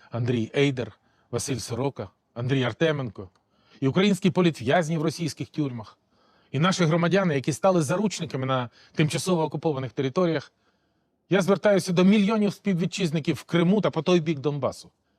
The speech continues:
Ми обов'язково повернемося до вас з миром, якою б довгою не була дорога.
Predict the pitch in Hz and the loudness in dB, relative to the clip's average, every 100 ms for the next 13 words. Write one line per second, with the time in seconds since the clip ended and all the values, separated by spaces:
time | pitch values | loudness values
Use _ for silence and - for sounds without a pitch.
0 | _ _ _ - 127 156 143 123 _ _ | _ _ _ -10 -2 -2 -2 -6 _ _
1 | _ _ 123 147 160 202 170 - 165 165 | _ _ -2 0 0 0 0 0 0 0
2 | 120 110 - 123 135 156 - - 120 135 | -2 -8 -8 -6 -4 -4 -8 -16 -10 -6
3 | 123 87 73 _ _ _ _ _ _ - | -6 -8 -14 _ _ _ _ _ _ -6
4 | - 180 123 107 139 107 107 110 107 104 | -2 0 0 0 -2 -2 -6 -6 -6 -8
5 | 101 90 - | -8 -14 -18